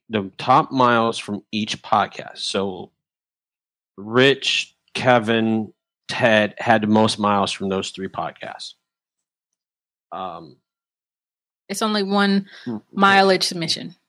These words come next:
Speaker 1: Right.
Speaker 2: from each podcast.
Speaker 1: Right, each person. So, so Rich gets the most out of from Loud Pipes. Kevin, you get the most from Throttled. Um,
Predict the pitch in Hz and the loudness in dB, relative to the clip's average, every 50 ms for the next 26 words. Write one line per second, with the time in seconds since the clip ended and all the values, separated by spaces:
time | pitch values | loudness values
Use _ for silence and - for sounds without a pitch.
0 | _ - - 185 - 180 170 - 175 175 - - - - 151 - - - - - | _ -4 -4 -2 -2 -2 -4 -4 -4 -6 -6 -6 -4 -4 -4 -4 -4 -8 -12 -10
1 | - - - - 127 120 123 120 - - 107 107 104 - 123 131 131 - - 110 | -12 -12 -10 -2 2 2 2 2 0 -4 -10 -14 -10 -4 -2 -2 -2 2 0 0
2 | - - - 67 _ - - - 110 104 101 98 - - _ _ - - - 107 | 0 0 -4 -8 _ -10 -2 2 2 2 2 0 -2 -6 _ _ -12 -6 -4 -2
3 | 104 101 98 95 92 _ _ _ _ _ _ - 123 135 - - 147 - - 135 | -2 0 -2 -4 -4 _ _ _ _ _ _ 0 2 2 2 2 0 0 2 2
4 | 127 123 123 - 131 113 110 107 101 101 - - - - - 104 101 101 98 95 | 4 4 4 4 4 4 4 4 0 -2 -6 -16 -16 -6 -4 -2 0 0 0 -2
5 | 98 - - _ _ - - 104 98 92 - - 151 143 135 131 117 - - - | -2 -4 -8 _ _ -8 -4 -4 -4 -2 2 4 4 6 6 4 2 -2 -6 -12
6 | - - _ _ _ _ _ _ _ _ _ - - 135 135 131 131 123 110 120 | -12 -12 _ _ _ _ _ _ _ _ _ 0 2 4 4 4 2 0 -2 -2
7 | - 113 107 107 - 95 85 _ - 143 139 139 135 131 127 123 120 120 _ _ | -4 -4 -4 -4 -4 -8 -14 _ 0 2 4 4 4 4 2 0 -2 -6 _ _
8 | _ _ _ _ _ _ _ _ _ _ _ _ - 95 95 90 90 90 87 87 | _ _ _ _ _ _ _ _ _ _ _ _ -20 -18 -18 -18 -18 -20 -20 -20
9 | 87 87 85 85 82 82 82 82 82 80 82 85 85 | -20 -20 -20 -20 -20 -20 -18 -16 -16 -16 -16 -18 -20